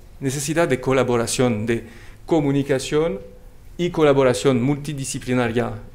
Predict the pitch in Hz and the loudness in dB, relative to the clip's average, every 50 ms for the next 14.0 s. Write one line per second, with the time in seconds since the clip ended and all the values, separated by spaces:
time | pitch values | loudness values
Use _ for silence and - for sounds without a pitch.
0 | - 127 113 120 127 120 123 127 113 110 113 135 170 180 151 131 131 131 - - | -10 -6 0 2 2 4 6 4 4 2 0 -4 -4 -4 -4 -4 -6 -4 0 2
1 | 135 131 123 - - - - - - - - - - - - - - - - - | 2 2 2 0 -2 -16 -16 -18 -18 -18 -18 -18 -18 -20 -18 -18 -20 -16 -4 0
2 | 139 131 131 123 123 160 175 175 165 170 165 170 185 196 190 156 160 156 - - | 4 4 4 4 4 2 0 0 0 2 2 2 2 0 -2 -4 -4 -6 -2 0
3 | 170 180 190 185 151 131 139 170 - - - 190 190 151 131 156 180 180 156 143 | 2 4 6 6 6 4 4 2 0 -2 -2 -2 -2 0 0 0 0 2 0 0
4 | 151 165 185 180 - - - - - - - - - - - 165 160 160 - 180 | 0 -2 -4 -8 -10 -14 -14 -18 -20 -18 -16 -16 -12 -4 2 2 2 2 2 -2
5 | 170 147 139 - - 160 147 139 139 135 - - 170 185 170 127 113 - - - | 0 0 -2 -2 -2 -2 -2 -2 -2 -4 -2 -2 -2 -2 -2 -2 -4 -6 -10 -12
6 | - - - - - - - - - - - - - - 120 123 131 123 - 139 | -14 -18 -18 -20 -20 -20 -20 -20 -20 -18 -18 -16 -6 0 2 2 2 2 2 2
7 | 135 156 165 156 - 156 147 139 131 131 - 147 139 156 175 175 - 139 127 120 | 2 2 0 -2 -2 0 0 0 0 0 0 -2 -2 -2 -2 -2 0 2 2 2
8 | 104 - - - - - - - - - - - - - 139 120 123 120 110 107 | 0 -6 -10 -16 -16 -18 -18 -18 -20 -18 -16 -14 -6 -4 -2 0 0 0 0 0
9 | 131 180 185 147 160 214 254 - - - - - - - - - - - - - | -2 -4 -4 -6 -6 -8 -10 -14 -16 -20 -20 -20 -20 -20 -20 -20 -20 -20 -20 -20
10 | - - - - - - - - 143 131 123 113 - - 117 110 107 - 131 120 | -20 -20 -20 -20 -20 -12 -2 0 0 2 0 -2 -6 -8 -10 -10 -8 -6 -4 -2
11 | 123 120 135 185 190 147 120 - - 135 127 127 - - - - - - - - | -2 0 -2 -2 -2 -4 -6 -2 0 0 0 0 -2 -8 -16 -18 -20 -18 -10 -8
12 | 127 120 - - - 175 175 165 143 135 - - 127 120 123 113 - 117 101 120 | -6 -4 -2 -4 -4 -4 -2 -4 -4 -4 -4 -4 -2 -2 -2 -2 -2 -4 -4 -4
13 | 131 139 127 110 123 143 156 - - - - - - - - - 120 117 123 131 | -6 -6 -6 -8 -8 -12 -14 -18 -20 -20 -20 -20 -20 -20 -12 -8 -6 -4 -4 -4